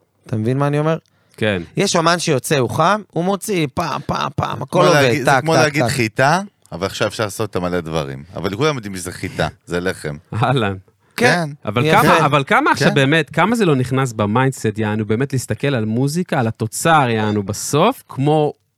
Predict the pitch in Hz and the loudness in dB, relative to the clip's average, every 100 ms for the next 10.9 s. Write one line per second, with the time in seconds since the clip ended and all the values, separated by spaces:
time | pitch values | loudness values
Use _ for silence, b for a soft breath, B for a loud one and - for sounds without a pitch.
0 | _ _ _ 160 143 - 110 127 120 - | _ _ _ 0 0 -4 -8 -6 -8 0
1 | 147 123 - 113 117 104 110 98 - 131 | 0 0 -6 -6 -6 -4 -6 -4 -4 -4
2 | 123 - 110 113 127 117 110 127 110 95 | -6 -6 -6 -4 -2 -2 -2 -2 -4 -4
3 | 104 117 127 110 B B B - 117 - | 0 2 2 0 B B B -6 -4 -4
4 | - 123 117 127 120 - 135 131 113 120 | -4 -2 0 2 0 2 0 2 0 0
5 | 113 104 113 107 101 - 107 107 95 b | 0 -2 0 0 -2 -4 -2 -2 -4 b
6 | b b b b _ - 139 180 311 - | b b b b _ -2 2 2 2 0
7 | 240 110 120 107 104 113 107 104 110 110 | -2 2 2 2 0 -2 0 0 0 0
8 | 104 107 107 107 101 - 107 - 127 110 | 0 0 2 0 -4 -4 -6 0 0 2
9 | 107 104 110 131 151 120 120 123 117 - | 0 2 2 2 0 -2 -6 -4 -4 -4
10 | 127 - 101 98 104 165 214 214 | -2 -2 -4 -2 2 4 4 2